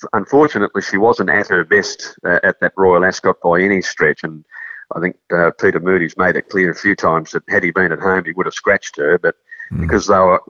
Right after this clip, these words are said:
Speaker 1: right over there, he said, "You know, we'll just, we'll put it down to her courage and let's see if she can pull it off." And she managed to do so, but only just. Uh, she did give us all a fright, that's for sure.
Speaker 2: Greg, there, there've been so many gems during your race calling career. Another one that comes to mind was Lonhro's Australian Cup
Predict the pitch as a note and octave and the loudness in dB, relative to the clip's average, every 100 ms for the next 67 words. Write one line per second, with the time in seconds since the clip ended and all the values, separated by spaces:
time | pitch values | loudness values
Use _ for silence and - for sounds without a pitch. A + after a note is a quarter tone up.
0 | _ F#2 G#2 G2+ F#2+ F2 G2+ G2 F#2+ G2+ | _ 0 2 4 2 2 2 2 2 -2
1 | - _ _ G#2 F#2 F#2 F#2 G2 - _ | -4 _ _ -4 -2 0 0 -2 -4 _
2 | G2+ F2+ _ A2+ A2+ G#2 G2+ F#2 G#2+ F#2+ | -6 -6 _ 0 2 2 2 2 2 0
3 | - G2 G2 - G2 F#2+ - G#2 F#2+ G2 | 0 2 2 0 -8 -8 0 0 2 -4
4 | F#2 - G#2 G2 G#2+ G2 F#2 F2+ - - | -6 0 2 4 2 0 -4 -6 -16 -16
5 | - - - - G2+ A#2 A2+ - G#2 G#2+ | -16 -16 -18 -10 0 2 2 0 -2 2
6 | A2 - G#2+ A2+ G#2+ A2 G#2+ G2+ A#2+ B2 | 2 2 2 4 4 4 2 0 2 0
7 | A2 - - _ - _ _ F#2+ F#2+ - | 0 -10 -16 _ -20 _ _ -2 0 -2
8 | G2 A2 A2+ G#2 A2 A#2 F#2+ - B2+ A2+ | -6 -4 -2 -2 2 2 2 2 0 2
9 | A#2 - F2+ F2+ D#2+ - _ _ - - | -2 -4 -4 -2 -4 -6 _ _ -20 -20
10 | - - - - _ - D#3 D#3+ C3 C#3+ | -20 -20 -20 -20 _ -2 0 0 0 0
11 | C#3 C3+ C3 A#2 A#2 C3+ A2+ - D#3 C#3+ | 0 0 0 0 0 0 2 2 2 2
12 | C3+ B2 F#2+ F#2 B2+ A#2+ G#2+ F#2+ D#2+ A2+ | 2 0 0 0 2 2 0 0 0 0
13 | G#2+ G#2 G2 G2 F#2+ G2+ - - G#2 F#2+ | 0 0 0 0 0 -2 -2 -2 -2 0
14 | F2+ - F#2+ G2+ A#2 A2 B2+ A2+ A2 G2+ | -2 -2 0 0 0 0 0 0 -2 -2
15 | F#2+ - G#2 F#2+ - F#2+ G2+ G#2 G#2 F2+ | -2 -2 -2 -2 0 0 0 0 0 -2
16 | F2 G2 G#2+ G2+ G2+ G2+ F#2+ E2 E2+ - | 0 0 0 0 0 0 0 -2 -2 -2
17 | G#2 G2+ F#2 F2 - A2+ - | 0 0 0 -2 -2 -4 -4